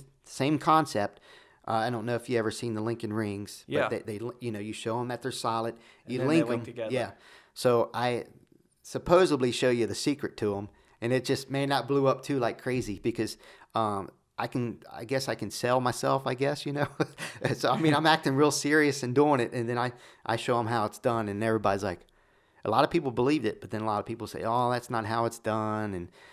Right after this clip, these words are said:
Speaker 1: and then a lot, of course, a lot of people are also gonna tell you how it's done. So if you, <laughs> if you wanna know how it's done, all you gotta do is read the comments, but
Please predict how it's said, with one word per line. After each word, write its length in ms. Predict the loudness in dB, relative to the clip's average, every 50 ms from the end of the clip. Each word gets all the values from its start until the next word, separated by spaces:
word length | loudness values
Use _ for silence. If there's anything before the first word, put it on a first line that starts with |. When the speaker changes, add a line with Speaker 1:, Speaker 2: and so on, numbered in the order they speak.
| -20 -20 -8 -6
Speaker 1:
and 160 | -4 -2 -2
then 180 | -2 -2 -2 -4
a 80 | -2 0
lot, 160 | 2 2 2
of 120 | 2 0
course, 260 | 0 2 2 2 2
a 60 | 0 2
lot 200 | 2 4 2 2
of 60 | 2
people 260 | -2 -2 -2 -2 -2
are 140 | 2 4 4
also 200 | 4 4 2 0 0
gonna 180 | 0 -2 -2
tell 200 | 0 2 2 2
you 140 | 4 2 2
how 160 | 0 0 -2
it's 140 | -2 -6 -6
done. 320 | -6 -4 -2 -2 -4 -4
So 260 | -6 -6 -6 -6 -6 -8 _ -20 -20 -20 -20 -20 _ -6
if 240 | -6 -6 -4 -4
you, 100 | -6 -6 -6 -6 -10
<laughs> 140 | -10 -2 0 0 0 0 -4 -6 -8
if 260 | -6 -6 -6 -6 -4 -4
you 80 | 0
wanna 180 | 4 4 6 8 8
know 60 | 10
how 140 | 10 10 8
it's 100 | 8 4
done, 240 | 4 4 6 6 6
all 100 | 6 4 4
you 60 | 6
gotta 140 | 4 4 6
do 80 | 6 4
is 120 | 4 4
read 140 | 2 2 2
the 60 | 0
comments, 460 | 2 4 4 4 4 2 0 -2 -6 -6
but 200 | -6 -6 -6